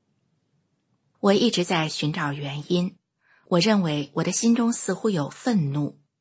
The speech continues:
我妈妈一直告诉我说，我似乎对这个世界感到愤怒。我并没有感到自己真正的愤怒，所以我不确定我是如何将这种愤怒投射给别人的。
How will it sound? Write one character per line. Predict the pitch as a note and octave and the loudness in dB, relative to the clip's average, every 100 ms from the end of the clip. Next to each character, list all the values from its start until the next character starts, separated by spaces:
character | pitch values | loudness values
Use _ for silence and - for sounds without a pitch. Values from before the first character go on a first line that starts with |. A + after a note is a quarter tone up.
| _ _ _ _ _ _ | _ _ _ _ _ _
我 | - | 4
妈 | G3+ A#3+ | 6 8
妈 | C4 F#3 | 6 4
一 | D#3+ | 2
直 | C#3+ | -2
告 | D3+ F3 D#3 | -4 -4 -4
诉 | - D3+ | -4 -4
我 | C#3+ | -4
说， | D3 - D#3 - _ _ _ _ _ | -4 -2 -4 -4 _ _ _ _ _
我 | G#3 | -2
似 | G#3 B3+ | 0 0
乎 | B3+ B3+ | 2 2
对 | A#3 | 2
这 | F#3+ | -2
个 | F#3 | 0
世 | - G3+ | 0 0
界 | F3+ G3 D#3 | 0 0 0
感 | - C#3+ | -2 -6
到 | C#3 D3 | -6 -8
愤 | - B3 G#3 C#3 | -4 0 2 2
怒。 | C#3+ C3+ - _ _ _ _ _ _ - _ | -2 -6 -12 _ _ _ _ _ _ -20 _
我 | - G3+ | 0 2
并 | C#4 | 6
没 | A#3+ | 6
有 | F#3 G3+ | 4 0
感 | G3+ D3 C3+ | -2 -6 -4
到 | D#3+ D#3+ - | 2 2 0
自 | - | -4
己 | G3 D3 | -2 -2
真 | D3 G3+ | -2 -2
正 | G#3 A#3 | 0 -2
的 | D#3 | -4
愤 | - B3 G#3 C#3+ | -4 0 0 0
怒， | C#3+ - _ _ _ _ _ | -4 -6 _ _ _ _ _
所 | - - | -2 4
以 | B3+ | 4
我 | B3+ F3+ | 4 0
不 | - | 0
确 | E3+ - F3+ | -4 -2 0
定 | F3+ D#3+ C#3 - | 0 0 -2 -4
我 | E3+ | -2
是 | E3 F3 | 0 0
如 | F3+ | 0
何 | A#3 G3 | 0 -4
将 | F#3+ G#3+ A3 | -2 0 0
这 | A3+ | -2
种 | G#3+ D3+ C#3+ | -2 -2 -4
愤 | - - B3+ D#3 | -4 0 2 2
怒 | D3 D3 - - _ | 0 -4 -6 -14 _
投 | - D3+ | -4 0
射 | D3+ F3 | 0 -2
给 | D3+ C#3+ | -4 -6
别 | C3+ D3 D3 | -4 -4 -2
人 | D#3 C3+ | -4 -4
的。 | C3 - | -6 -10